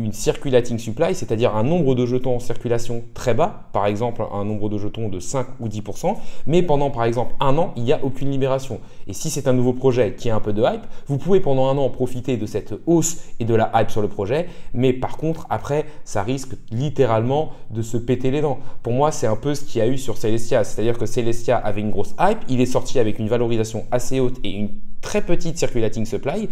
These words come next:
Au début, il n'y avait pas de libération de jetons, il y avait une vraie hype, donc des personnes ont réussi à faire des multiplicatifs deux fois dix,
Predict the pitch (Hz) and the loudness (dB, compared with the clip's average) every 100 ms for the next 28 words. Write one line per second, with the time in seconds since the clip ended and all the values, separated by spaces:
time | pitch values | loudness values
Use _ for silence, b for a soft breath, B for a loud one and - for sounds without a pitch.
0 | B B B - 190 185 175 190 139 113 | B B B 2 2 2 2 2 2 2
1 | 110 156 147 139 127 127 131 131 131 143 | 2 2 4 4 4 2 2 4 2 0
2 | 139 B B B 123 131 127 123 123 107 | -2 B B B 0 6 6 6 0 0
3 | 110 101 127 131 127 120 113 117 123 117 | 2 2 4 2 0 -4 0 0 0 0
4 | 139 117 101 104 104 - 123 B B - | 0 0 0 -2 -4 -6 -6 B B -2
5 | 120 107 110 107 - 104 107 - 107 160 | -2 0 -2 -4 -8 -2 -2 0 0 0
6 | 165 107 180 - | 0 -2 -4 -6